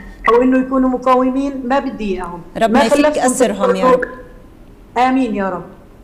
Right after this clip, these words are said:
Speaker 1: فإحنا الحمد لله رب العالمين الضفة كلها م-، حتى لو بوجود المرجفين أو المتخاذلين أو اللي بدهم يحبطوا المثبطين، إلا إنهم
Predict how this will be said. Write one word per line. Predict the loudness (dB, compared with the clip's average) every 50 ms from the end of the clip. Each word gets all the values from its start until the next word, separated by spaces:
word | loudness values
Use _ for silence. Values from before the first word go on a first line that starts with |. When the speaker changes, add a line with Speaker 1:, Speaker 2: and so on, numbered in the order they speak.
| -4 -2
Speaker 1:
فإحنا | -2 -2 -4 -10 -4 -4 -4 -4 -4 -10 -12
الحمد | -8 -2 2 2 4 4
لله | 6 6 6 6 6 4 4
رب | 4 4 4 2
العالمين | 2 2 2 0 0 0 0 -2 -2 -4 -6 -10 -16 -20 -20 -20 -14 -8 -6
الضفة | -4 0 2 0 2 2 0
كلها | 2 4 4 4 4 2 0 -2 -6 -12 -16 -18 -20 -20 -20 -20 -10 -2
م-، | 0 0 0 0 -4 -6
حتى | 0 0 0 0 0 0 2 2 2 2 0 2
لو | 4 4 4
بوجود | 4 2 2 2 4 4 4 2 0 0
المرجفين | 0 0 0 0 0 -2 -2 -6 -8 -4 -4 -4 -4 -6 -8 -12 -18 -12 -4 0 2
أو | 2 4
المتخاذلين | 2 2 2 0 -2 -2 0 0 0 2 2 2 2 0 0 -2 -4 -10 -14 -16 -16 -8 -2 0
أو | 0 0
اللي | 0 -2
بدهم | -2 -2 -2 -2 -2 -2
يحبطوا | -4 -6 -8 -12 -12 -10 -2 0 2 4
المثبطين، | 4 4 2 2 2 0 0 2 0 -2 -2 0 -4 -4 -4 -6 -12 -16 -20 -20 -10 0 2
إلا | 4 4 4 4 4
إنهم | 2 0 2 2 2 0 0 -4